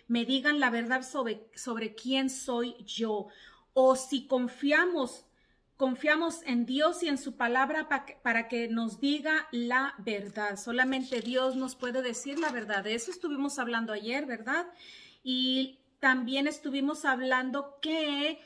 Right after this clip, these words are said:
nuestro Señor nos dice que conocerán la verdad y la verdad los hará libres. ¿Cuál es esa verdad? Pues la verdad que está en la palabra de Dios. Acuérdense que, pues, Jesucristo dice, "Yo soy el,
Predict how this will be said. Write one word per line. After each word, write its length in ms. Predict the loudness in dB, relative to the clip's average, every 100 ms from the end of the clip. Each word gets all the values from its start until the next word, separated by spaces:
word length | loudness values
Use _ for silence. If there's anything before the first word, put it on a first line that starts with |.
| -20 _
nuestro 440 | -2 -2 -2 -6 -6
Señor 480 | -4 -2 0 0 0
nos 300 | -2 -2 -2
dice 420 | -2 0 -4 -4
que 140 | -4
conocerán 640 | -2 0 -2 -2 2 2 2
la 120 | 2
verdad 340 | 2 0 0
y 80 | 0
la 160 | 0 -2
verdad 440 | -4 -6 2 2
los 260 | 2 -4 -2
hará 460 | 0 4 2 2 -6
libres. 720 | -8 -4 -2 -2 -4 -6 -8
¿Cuál 340 | _ 2 2
es 220 | 0 -2 -4
esa 280 | -2 -2
verdad? 600 | -2 -6 -8 2 4 4 0 -8 -20 _
Pues 220 | -6 -4
la 140 | -4 -4
verdad 500 | -6 0 2 2 -2
que 80 |
está 240 | -6 -4 -4
en 80 | -2
la 160 | -2
palabra 420 | -4 -2 -2 -4
de 140 | -4 -4
Dios. 380 | 2 2 2 -4 -18 -20 -14 -4
Acuérdense 720 | -4 2 0 2 -4 -6 -6
que, 100 | -4
pues, 280 | -4 -6 -4
Jesucristo 760 | -4 -4 -6 -2 -2 -2 -4
dice, 400 | -4 -4 0 0
"Yo 180 | 2 0
soy 280 | -2 -4 -4
el, 160 | -6